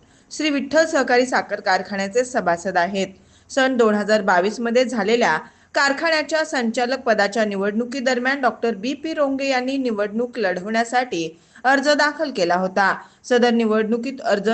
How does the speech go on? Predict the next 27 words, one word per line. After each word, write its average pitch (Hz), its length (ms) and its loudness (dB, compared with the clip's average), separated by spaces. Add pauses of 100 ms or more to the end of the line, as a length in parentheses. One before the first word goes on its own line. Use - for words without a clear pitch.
सादर 196 300 0
करतेवेळी 262 540 0
त्यांनी 214 300 -2
दोन 226 380 4
जून 226 240 -2
दोन 196 180 -2
हजार 202 220 -2
बावीस 185 360 -2
रोजीचे 220 460 -4
आरोपी 202 580 -2
श्री 220 220 -6
म्हेत्रे 196 440 -2 (400)
यांच्या 277 500 2
सहीचे 311 500 -4
मागील 233 360 0
सात 269 340 -2
वर्षापैकी 240 600 -4 (120)
चार 302 220 0
वर्ष 196 300 -4 (480)
कारखान्यात 302 680 0
ऊस 285 300 -4 (100)
घातल्यासंदर्भात 226 960 0 (120)
प्रमाणपत्र 190 680 0
व 175 120 0
इतर 262 400 -4 (340)
सर्व 294 360 0
कागदपत्रे 196 760 -2